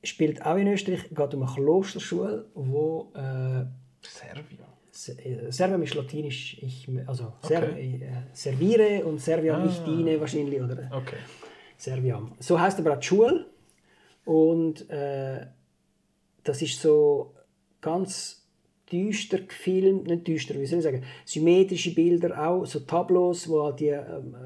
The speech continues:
Speaker 1: Klostermädchen und die Nonnen da stehen oder der Jesus irgendwo hängt oder es irgendetwas vorgesungen aus der Ki-, aus, aus der Bibel und so weiter. Und, ähm, es werden immer weniger Schülerinnen. Es gibt schon ganze Stockwerke in dem,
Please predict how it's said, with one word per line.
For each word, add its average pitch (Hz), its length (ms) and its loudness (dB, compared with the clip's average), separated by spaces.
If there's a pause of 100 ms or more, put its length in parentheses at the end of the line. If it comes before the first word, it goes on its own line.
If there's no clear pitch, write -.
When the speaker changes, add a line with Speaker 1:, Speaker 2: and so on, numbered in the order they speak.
(120)
Speaker 1:
Klostermädchen 147 680 -2
und 131 60 -6
die 143 80 -2
Nonnen 151 400 -2
da 147 180 -4
stehen 147 220 -4
oder 139 160 0
der 135 140 0
Jesus 147 400 -2
irgendwo 151 340 -4
hängt 143 380 -6
oder 135 180 -6
es 131 120 -6
irgendetwas 143 480 -8
vorgesungen 147 680 0
aus 135 140 -6
der 143 100 -4
Ki-, 147 320 -4
aus, 139 140 -8
aus 151 160 -8
der 147 80 0
Bibel 151 340 -2
und 135 120 -6
so 139 140 -6
weiter. 135 240 -6 (760)
Und, 156 320 4
ähm, 147 560 2 (1040)
es 139 140 -6
werden 170 220 4
immer 170 260 6
weniger 196 340 6 (100)
Schülerinnen. 202 600 -2 (100)
Es - 120 -16
gibt 131 140 -8
schon - 60 -8
ganze 156 180 -10
Stockwerke 165 760 -2
in 151 40 -4
dem, 151 300 -4